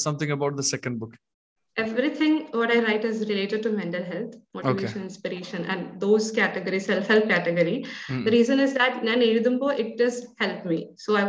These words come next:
Speaker 2: want the people, the readers to also, like, you know, in, in that when they read the book, they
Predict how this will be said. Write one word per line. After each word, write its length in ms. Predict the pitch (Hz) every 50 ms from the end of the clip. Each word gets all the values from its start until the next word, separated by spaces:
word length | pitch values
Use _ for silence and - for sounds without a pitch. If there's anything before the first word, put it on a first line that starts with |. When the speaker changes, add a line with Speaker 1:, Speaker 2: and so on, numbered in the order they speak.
| 202 208
Speaker 2:
want 200 | 226 240 226 220
the 300 | - - 185 190 202 202 - 214
people, 260 | 208 202 214 214 214
the 140 | 208 202 196 202
readers 340 | 202 202 208 208 226 220 - - - -
to 80 | 208 202 196 202
also, 280 | 202 202 - - 226 233 226 - - - - - - _ _ _ -
like, 180 | 214 208 208 214
you 100 | - 208
know, 100 | 214 214
in, 240 | 208 202 196 190 -
in 140 | - 202 202 190
that 320 | 185 185 185 196 196 - 208
when 100 | 202 196
they 160 | 202 196 185 202
read 200 | 202 214 208 208
the 80 | 196 -
book, 220 | 190 190 - - - - 185
they 80 | 196